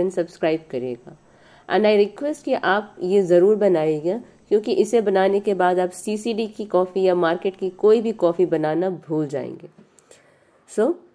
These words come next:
तो शुरू करते हैं। एक ब्लेंडर जार में एक कप दूध, एक टेबलस्पून कॉफ़ी और यहाँ पे मैंने ब्राउन शुगर लिया है, आप, आप according to taste डाल सकते हैं। यहाँ पे मैंने एक टेबलस्पून डाला है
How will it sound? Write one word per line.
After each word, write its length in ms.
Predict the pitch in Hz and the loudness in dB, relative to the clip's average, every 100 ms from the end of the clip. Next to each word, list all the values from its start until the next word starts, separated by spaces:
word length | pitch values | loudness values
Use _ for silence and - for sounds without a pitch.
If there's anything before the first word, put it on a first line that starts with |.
| _ 156 | _ -4
तो 60 | 165 | 0
शुरू 260 | 180 175 | 4 4
करते 360 | 180 180 180 202 | 4 0 0 -2
हैं। 220 | 226 311 _ _ _ _ _ - | -4 -10 _ _ _ _ _ 0
एक 200 | 269 226 | 0 2
ब्लेंडर 340 | 170 180 185 247 | 4 4 4 2
जार 340 | 196 151 151 | 2 2 0
में 260 | 156 170 262 - _ _ - | -4 -4 -6 -14 _ _ 0
एक 280 | 240 262 - | 0 0 -4
कप 120 | 226 | -4
दूध, 480 | 175 131 139 175 - _ _ _ _ _ _ - | -2 -6 -6 -8 -12 _ _ _ _ _ _ 0
एक 240 | 208 254 - | 2 2 2
टेबलस्पून 640 | 190 180 196 - 175 175 - | 4 4 0 0 0 0 -4
कॉफ़ी 440 | 170 139 - 143 - - _ _ _ _ _ _ _ 196 | -2 -2 -4 -14 -14 -16 _ _ _ _ _ _ _ 0
और 300 | 202 208 226 | 2 2 0
यहाँ 200 | 190 196 | 0 0
पे 100 | 196 | 0
मैंने 260 | 196 185 208 | 2 4 4
ब्राउन 360 | 165 160 190 | 2 2 2
शुगर 360 | 240 196 175 151 | 2 2 2 2
लिया 260 | 139 139 143 | 0 -4 -4
है, 260 | 170 247 - _ - | -8 -10 -12 _ -4
आप, 180 | 165 175 | -2 -2
आप 120 | 175 | -4
according 420 | 170 165 170 196 208 | -2 0 2 0 0
to 80 | 208 | 2
taste 260 | 170 175 - | 2 2 -2
डाल 200 | 143 135 | -4 -4
सकते 360 | 139 151 - 165 | -4 -10 -6 -6
हैं। 240 | 196 254 - _ _ _ - | -4 -6 -12 _ _ _ -8
यहाँ 160 | 156 170 | -2 2
पे 80 | 175 | 4
मैंने 220 | 175 185 185 190 | 2 2 0 0
एक 220 | 240 - | 0 2
टेबलस्पून 560 | 185 165 180 - 156 143 | 2 2 0 -2 -6 -4
डाला 260 | 131 131 | -6 -6
है 220 | 143 208 | -8 -10